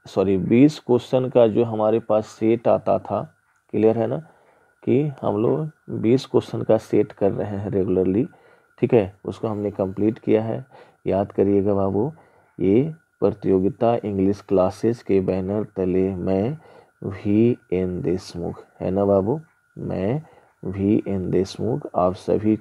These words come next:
विद्यार्थियों को ये वीडियो प्रोवाइड कर रहा हूँ, जिसमें हम लोग साइनोनिम्स कर रहे हैं, है ना।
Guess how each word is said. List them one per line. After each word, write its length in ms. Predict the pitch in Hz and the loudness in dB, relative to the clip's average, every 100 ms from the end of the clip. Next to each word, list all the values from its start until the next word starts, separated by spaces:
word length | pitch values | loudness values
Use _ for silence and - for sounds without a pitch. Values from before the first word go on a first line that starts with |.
| - - | -4 -6
विद्यार्थियों 680 | 95 92 90 90 - 92 87 | -2 2 2 0 -4 -6 -4
को 280 | - 107 160 - - _ - | -2 -2 -2 -8 -20 _ -4
ये 100 | 95 | -2
वीडियो 400 | 92 90 - 110 | 0 -2 2 0
प्रोवाइड 460 | - 95 95 92 - | 2 0 0 0 0
कर 160 | 95 92 | -2 0
रहा 280 | 95 98 | 0 -2
हूँ, 320 | 92 95 107 101 | -4 -6 -6 -6
जिसमें 320 | 98 - 95 | -8 -8 -6
हम 220 | 98 90 | -4 2
लोग 180 | 107 160 - - - _ | 2 2 -4 -20 -20 _
साइनोनिम्स 880 | - 95 95 95 104 113 98 95 98 | -4 0 0 0 0 -2 -2 -4 -6
कर 220 | - 92 170 | -6 -4 -2
रहे 300 | 92 98 87 | -4 -4 -10
हैं, 240 | 90 87 | -10 -8
है 120 | 104 | -2
ना। 220 | 113 151 | 2 2